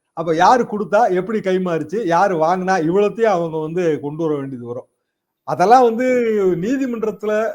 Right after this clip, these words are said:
அது, அஹ், அரெஸ்ட் வாரண்ட் போடும்போது ஜூரர் வேலை கிடையாது, அது நீதிபதியோட வேலை.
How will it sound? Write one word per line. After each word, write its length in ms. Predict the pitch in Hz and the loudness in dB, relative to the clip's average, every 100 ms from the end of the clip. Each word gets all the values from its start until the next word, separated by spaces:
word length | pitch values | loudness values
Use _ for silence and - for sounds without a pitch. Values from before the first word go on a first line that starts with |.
| - - | -10 -10
அது, 220 | 139 135 131 139 | -8 -6 -8 -12
அஹ், 280 | 147 135 123 123 | -12 -10 -8 -4
அரெஸ்ட் 320 | 147 190 - 254 | 0 0 0 2
வாரண்ட் 320 | 240 233 220 | 2 2 -4
போடும்போது 440 | 190 202 196 202 214 | -4 -4 -4 -4 -4
ஜூரர் 400 | 180 196 220 190 | -4 0 0 0
வேலை 220 | 170 170 160 | 0 -2 -2
கிடையாது, 360 | 143 143 127 131 | -4 -4 -4 -6
அது 140 | 151 | -8
நீதிபதியோட 640 | 160 202 208 175 165 151 131 | -6 -6 -4 -4 -2 -2 -4
வேலை. 220 | 120 123 | -4 -4